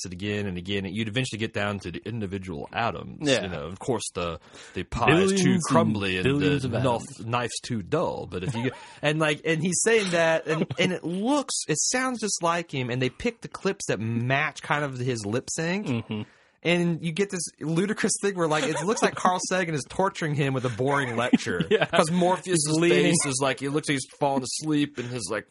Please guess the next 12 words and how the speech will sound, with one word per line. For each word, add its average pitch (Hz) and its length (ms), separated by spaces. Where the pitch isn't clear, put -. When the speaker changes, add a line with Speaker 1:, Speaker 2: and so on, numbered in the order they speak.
Speaker 1:
his, 123 240
Speaker 2:
Yep. 131 180
Speaker 1:
his 120 120
head's 135 340
Speaker 2:
He's 147 100
Speaker 1:
face 143 140
is 135 80
Speaker 2:
running 143 220
his 139 80
Speaker 1:
contorting. 139 300
Speaker 2:
fingers 139 200
across 139 300